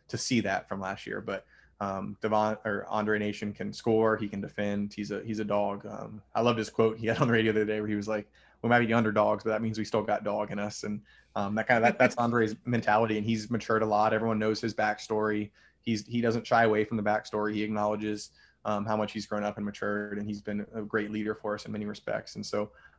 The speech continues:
Speaker 1: um, having him and Ron and, um, those people just get after it and, um, just, just play as hard as we can, I think, can be our strength. And I feel good about our matchup. I mean, Heard That says the same thing, right? They, they, they feel good against us. And so, um, but we're excited and, um,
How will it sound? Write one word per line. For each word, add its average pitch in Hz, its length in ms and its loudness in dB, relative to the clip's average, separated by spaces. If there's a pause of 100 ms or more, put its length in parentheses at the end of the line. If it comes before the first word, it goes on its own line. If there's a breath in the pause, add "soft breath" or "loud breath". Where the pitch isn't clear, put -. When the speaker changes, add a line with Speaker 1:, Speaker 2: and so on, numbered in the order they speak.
Speaker 1:
um, 101 400 -6 (180)
having 110 220 2
him 135 320 4
and 110 120 0
Ron 113 420 2
and, 104 140 -4 (300 soft breath)
um, 104 120 0
those 104 180 -2
people 107 180 -4
just 101 160 -6
get 101 120 -2
after 104 340 -2
it 101 140 -6
and, 104 300 -8
um, 107 440 -12 (440)
just, - 300 -14 (180)
just - 140 -20
play 107 120 0
as 101 80 -4
hard 104 140 0
as 101 60 -6
we 101 60 -4
can, 104 220 -4
I 104 40 -2
think, 104 200 -6
can 101 100 -8
be 104 120 -2
our 101 80 -2
strength. 101 360 -4
And 107 140 -8 (300 loud breath)
I 110 80 0
feel 139 120 4
good 151 140 2
about 127 160 6
our 107 60 2
matchup. 101 360 -2
I 110 40 -6
mean, 107 220 -2
Heard 117 200 0
That 113 200 2
says 110 160 -2
the 107 60 -4
same 110 200 -2
thing, 110 220 -4
right? 110 140 -4
They, 107 100 -4
they, 104 140 -8
they 110 140 -4
feel 104 160 -6
good 107 120 -2
against 104 300 -6
us. 110 260 0
And 104 100 -10
so, 104 280 -2 (360 loud breath)
um, 101 340 -6
but 107 200 -4
we're 110 140 0
excited 104 440 2
and, 104 260 -4
um, 104 400 -10